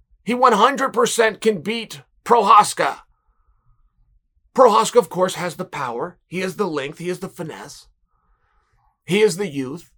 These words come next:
You would imagine he's got the hunger just because he hasn't climbed up there yet.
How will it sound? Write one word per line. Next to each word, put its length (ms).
You 160
would 140
imagine 580
he's 160
got 240
the 80
hunger 380
just 240
because 260
he 120
hasn't 280
climbed 300
up 140
there 120
yet. 240